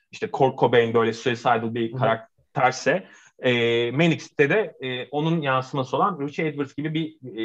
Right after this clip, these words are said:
Speaker 1: e, karakter var ve bu tabii o dönem bu,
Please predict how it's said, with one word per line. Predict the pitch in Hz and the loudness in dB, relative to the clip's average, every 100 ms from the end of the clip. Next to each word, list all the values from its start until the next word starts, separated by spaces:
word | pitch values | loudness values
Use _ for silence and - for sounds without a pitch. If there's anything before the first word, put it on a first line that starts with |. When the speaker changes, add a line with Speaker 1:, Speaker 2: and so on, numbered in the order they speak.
| 117 117 110 | -2 -2 -4
Speaker 1:
e, | 92 _ | -8 _
karakter | - 127 127 - 151 | -2 0 0 0 2
var | 127 147 | 2 2
ve | 214 | 0
bu | 180 170 | -2 -2
tabii | 180 185 180 - _ | -2 -2 -4 -14 _
o | 147 160 | -2 0
dönem | 170 170 143 | 2 0 4
bu, | 156 151 | 4 4